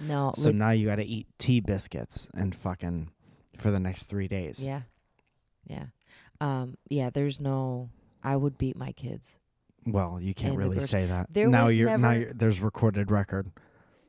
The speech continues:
Speaker 1: Oh, yeah. My kids would get a smack, for sure.
Speaker 2: <laughs> Beat and
Speaker 1: Sorry.
Speaker 2: smack are two different
Speaker 1: They
Speaker 2: things.
Speaker 1: would get a sm-,
Speaker 2: I didn't
Speaker 1: well,
Speaker 2: get beat,
Speaker 1: that's
Speaker 2: but I got
Speaker 1: a
Speaker 2: smacked.
Speaker 1: smack, uh, that's what I mean by beat.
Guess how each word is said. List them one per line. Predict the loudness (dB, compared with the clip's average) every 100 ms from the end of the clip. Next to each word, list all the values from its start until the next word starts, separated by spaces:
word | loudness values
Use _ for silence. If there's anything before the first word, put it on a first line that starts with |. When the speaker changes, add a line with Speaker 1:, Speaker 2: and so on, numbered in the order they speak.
| _ _
Speaker 1:
Oh, | 6 8
yeah. | 8 6 4 -2
My | -2 -2
kids | -2 0
would | 2
get | 2
a | 0
smack, | -2 -2 -2 -2 -8 4 6 6 2
for | 2 2
sure. | 4 2 2 0 -6 -10 -12 0
Speaker 2:
<laughs> | 0 0 -6 -8 2
Beat | 6 6 6
and | 4
Speaker 1:
Sorry. | 4
Speaker 2:
smack | 4 2 2
are | 0
two | 2 2
different | 4 0 -2
Speaker 1:
They | -2 -2
Speaker 2:
things. | 0 -2
Speaker 1:
would | -2
get | -4
a |
sm-, | -4 0
Speaker 2:
I | 4
didn't | 4
Speaker 1:
well, | 2
Speaker 2:
get | 0
beat, | 0 0
Speaker 1:
that's | -2
Speaker 2:
but | -4 -2
I |
got | -2 -4 -8 _ _
Speaker 1:
a | -14
Speaker 2:
smacked. | -12 -8 -2 0 0
Speaker 1:
smack, | 0 0 -2 -4 -14
uh, | -14 -10
that's | -10 -10 -10
what | -10
I | -10
mean | -14 -18
by | -16 -14
beat. | -12 -14 -16